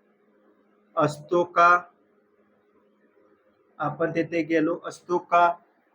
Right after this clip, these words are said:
ठीक आहे, ह्यालाच डब्ल्यूएच क्वेश्चन बनवायचा आहे. डब्ल्यूएच म्हणजे मी तुम्हाला सांगितले, काहीच करायचं नाही. आपण तेथे का गेलो असतो, असं जर तुम्हाला क्वेश्चन विचारायचं आपल्या पार्टनरला,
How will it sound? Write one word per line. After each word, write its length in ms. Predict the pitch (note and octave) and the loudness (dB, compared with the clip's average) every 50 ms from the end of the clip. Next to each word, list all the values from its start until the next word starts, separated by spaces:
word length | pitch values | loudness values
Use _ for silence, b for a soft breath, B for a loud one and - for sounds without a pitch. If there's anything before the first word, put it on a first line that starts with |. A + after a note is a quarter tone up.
| _ - | _ -10
ठीक 140 | F3 D#3+ F3+ | -8 0 2
आहे, 140 | F#3 F#3 F3 | 2 2 4
ह्यालाच 340 | E3+ F3 F#3+ G3 G3+ G3 F#3 F3+ | 4 4 6 6 4 2 2 0
डब्ल्यूएच 500 | G3 F#3+ F#3+ G3 F#3+ G3 G3 G3 - - | 2 2 4 6 6 6 6 4 -2 -6
क्वेश्चन 340 | - G3 F#3+ - - F#3 F#3+ | -6 -6 -6 -6 -8 -8 -6
बनवायचा 360 | F#3+ F#3 F#3 F#3 F3+ F#3 F3+ | -2 0 0 0 0 0 0
आहे. 120 | F3+ F3+ F3 | 0 0 0
डब्ल्यूएच 360 | D#3+ D#3+ D#3+ F3 F3 F3 F3 F3 | -2 -4 -2 -2 -4 -4 -4 -6
म्हणजे 220 | E3+ E3+ E3+ F3 | -14 -20 -20 -20
मी 100 | E3+ F3 | -20 -20
तुम्हाला 300 | F3 F3+ E3+ E3+ E3 E3+ | -14 -4 -2 0 0 0
सांगितले, 420 | E3+ E3+ E3 E3 D#3+ E3 E3+ E3+ E3+ - _ _ _ _ _ _ _ _ _ - | 0 -2 -6 -6 -6 -2 -2 -2 -2 -4 _ _ _ _ _ _ _ _ _ 2
काहीच 220 | F#3 G#3 G3+ G3+ | 2 2 2 2
करायचं 540 | - G3+ F#3 F3+ F3 F3+ - E3+ E3+ D#3+ D#3+ | 0 2 4 4 2 2 2 2 2 4 4
नाही. 340 | E3 E3+ F3 F3+ F#3 F#3+ F#3+ - _ _ _ _ _ _ _ _ _ _ _ _ - | 4 2 2 2 0 0 -4 -6 _ _ _ _ _ _ _ _ _ _ _ _ 0
आपण 280 | D#3+ F3 F3 G3+ G3+ G3 | 0 0 4 4 2 4
तेथे 240 | F#3+ F#3+ F#3 G3+ F#3+ | 4 4 4 4 2
का 300 | G3 - G3+ G3+ G#3 G#3 G3+ G3+ F#3 | 2 4 6 6 6 6 4 4 4
गेलो 280 | F#3 F3+ F3+ F3+ F#3+ - - | 2 4 6 4 2 4 2
असतो, 400 | D#3 D3+ - - - D#3 C3 - _ _ _ - E3 | -2 -2 -2 -8 -10 -10 -10 -10 _ _ _ -10 -10
असं 160 | D#3 D#3 E3+ | -8 -4 0
जर 160 | F#3 G3 G3 | 0 0 0
तुम्हाला 220 | F#3 F#3 F#3 F#3 | 0 -4 -2 -2
क्वेश्चन 380 | F#3+ - - F#3 - - F#3+ F#3 | -2 -2 -2 -4 -4 -2 -8 -8
विचारायचं 320 | F#3+ F#3 F#3+ F3+ - - | -8 -2 -4 -4 0 0
आपल्या 200 | D#3+ D#3 E3 E3 | -2 0 0 -2
पार्टनरला, 480 | E3 - E3+ E3 E3+ E3 D3 C3+ C3+ | 0 2 2 2 2 0 -4 -2 -2